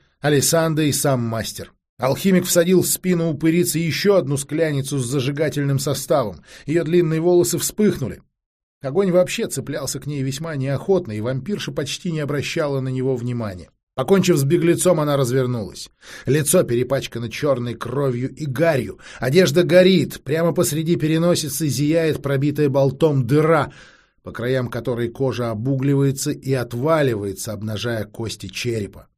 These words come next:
Упырица подхватила мёртвое тело вершника, играючи подняла его, прижала лицо к обрубку шеи. Послышалось громкое хлюпанье.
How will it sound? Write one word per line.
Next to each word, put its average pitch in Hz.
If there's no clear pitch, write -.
Упырица 135
подхватила 151
мёртвое 139
тело 139
вершника, 131
играючи 175
подняла 175
его, 147
прижала 151
лицо 147
к -
обрубку 143
шеи. 160
Послышалось 139
громкое 120
хлюпанье. 101